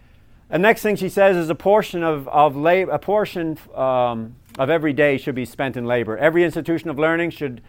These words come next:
make provision for the study of practice of agriculture and the mechanic arts. I'm rushing, sorry. Competent teachers should be employed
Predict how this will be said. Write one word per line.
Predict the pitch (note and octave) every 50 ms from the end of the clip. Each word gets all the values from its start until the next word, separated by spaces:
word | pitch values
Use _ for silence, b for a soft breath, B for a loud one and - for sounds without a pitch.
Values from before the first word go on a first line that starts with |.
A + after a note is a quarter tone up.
| b b b b b b
make | B2+ D3+ E3 D#3+
provision | - D#3 C#3 D#3+ E3+ D#3 E3+ E3+ E3
for | - - C#3+ B2+
the | G#2+ A2+
study | - - - E3 E3 E3 D#3+
of | C3+ - -
practice | - D3+ D3+ D#3 D3+ - D#3 - -
of | C3+ A#2 G#2+
agriculture | B2 C#3 D#3+ D#3 D#3+ C#3 D#3+ D#3+ D#3+ D#3 - - D#3+ D#3
and | - A2+ A#2+ A#2
the | A2+
mechanic | A2 A#2 - - C#3 C#3 C#3+ C#3 C3+
arts. | A2+ A#2+ B2 C3+ C#3 C3+ - -
I'm | A#2 A2 A2+
rushing, | A#2+ B2+ B2+ - - B2+ A#2
sorry. | - B2 A#2+ B2 A#2+ - b b b b
Competent | - D#3+ F3+ F3 D#3 E3 E3 D3+ -
teachers | E3+ E3 - E3 D3+ -
should | - D#3+ C3+
be | C#3+ C#3
employed | C3+ B2+ - - E3+ E3 D3 B2+ A2+ G#2 G2+ G2+